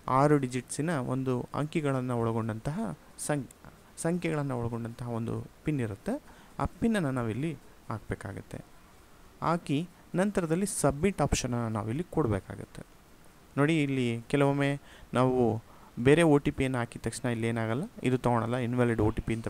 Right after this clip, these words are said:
ಬರುತ್ತೆ. ಆಗ ತಾನೇ ಬಂದಂತಹ ಇಮೇಲಿನ ಒ ಟಿ ಪಿಯನ್ನು ನಾವು ಇಲ್ಲಿ ಹಾಕಿ ಸಬ್ಮಿಟನ್ನು ಕೊಡಬೇಕಾಗತ್ತೆ. ನೀವು ಸರಿಯಾದಂತಹ ಒ ಟಿ ಪಿಯನ್ನು ಹಾಕಿದ ಸಂದರ್ಭದಲ್ಲಿ ಮುಂದಿನ ಸ್ಕ್ರೀನ್ ಏನು ಬರುತ್ತೆ ಅಂದರೆ ಆ ಶಾಲೆಗೆ ಸಂಬಂಧಪಟ್ಟಂತಹ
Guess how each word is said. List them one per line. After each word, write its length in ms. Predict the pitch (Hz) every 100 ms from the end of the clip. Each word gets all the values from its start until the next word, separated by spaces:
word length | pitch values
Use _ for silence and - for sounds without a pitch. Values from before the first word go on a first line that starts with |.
| 98
ಬರುತ್ತೆ. 360 | 98 - 254 - - - - 117
ಆಗ 200 | 131 151
ತಾನೇ 380 | 147 143 156
ಬಂದಂತಹ 540 | 151 135 131 131 135 160 160
ಇಮೇಲಿನ 500 | 139 139 127 127 214 294 196
ಒ 100 | 127
ಟಿ 160 | 131 123
ಪಿಯನ್ನು 320 | - 120 117
ನಾವು 200 | 117 113
ಇಲ್ಲಿ 140 | 113
ಹಾಕಿ 320 | 107 107 240 - - - - -
ಸಬ್ಮಿಟನ್ನು 580 | - 156 127 104 117 190
ಕೊಡಬೇಕಾಗತ್ತೆ. 680 | 185 139 113 104 107 - - - - - - 160
ನೀವು 140 | 165
ಸರಿಯಾದಂತಹ 800 | - 127 151 175 185 180 170 156
ಒ 260 | 196 135 135
ಟಿ 140 | 160
ಪಿಯನ್ನು 440 | - 151 151 156 - -
ಹಾಕಿದ 360 | 117 143 160 143
ಸಂದರ್ಭದಲ್ಲಿ 840 | - 120 113 110 - 101 147 - - - - - - - - - - -
ಮುಂದಿನ 320 | 190 226 220
ಸ್ಕ್ರೀನ್ 360 | 196 - 165 156
ಏನು 160 | 143 127
ಬರುತ್ತೆ 300 | 123 - 107
ಅಂದರೆ 460 | 123 254 - 165 - -
ಆ 80 | 135
ಶಾಲೆಗೆ 460 | 127 131 127 143 139
ಸಂಬಂಧಪಟ್ಟಂತಹ 1080 | - 135 127 127 120 - 117 117 120 214